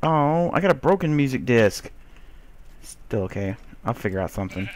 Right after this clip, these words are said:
Yeah! All right. I am excited.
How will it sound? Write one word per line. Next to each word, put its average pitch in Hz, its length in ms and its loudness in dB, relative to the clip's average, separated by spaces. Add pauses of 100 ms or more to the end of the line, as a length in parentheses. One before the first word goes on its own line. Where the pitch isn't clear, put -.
(2500)
Yeah! 320 1000 6 (1800)
All 165 120 2
right. 127 840 6 (1500)
I 170 100 -4
am 107 220 2
excited. 127 680 4